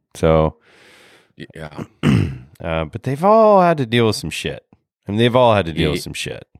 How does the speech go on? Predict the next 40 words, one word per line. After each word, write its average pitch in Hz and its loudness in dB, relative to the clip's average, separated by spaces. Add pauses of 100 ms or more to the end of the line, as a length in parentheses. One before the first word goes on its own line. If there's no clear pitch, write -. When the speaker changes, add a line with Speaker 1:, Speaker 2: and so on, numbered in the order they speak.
(320)
Speaker 1:
So 80 4
Speaker 2:
It 87 -6
se-, - -4
it - -16
seems 135 0
like 110 0
a 90 -2
horrible 98 0
job. 76 -8 (200)
Speaker 1:
I 113 0
mean, 123 4
you 107 0
think, 135 0 (120)
you 95 0
think 135 -2
back, 95 0 (160)
like, 78 -8 (160)
in 87 0
my 95 2
lifetime, 87 -2 (1080)
uh, 82 2 (140)
I 85 -6
mean, 76 -2
there's 90 2
been 82 2
a 82 -2
lot 80 2
of 73 -12
shit, - -2 (640)
and 78 -4
every 98 2
president 80 0
has 73 -10
had 82 2
to 67 -10
deal 78 0
with 65 -4
something, - -2 (500)
major. 80 -2
Speaker 2:
Yep. 90 0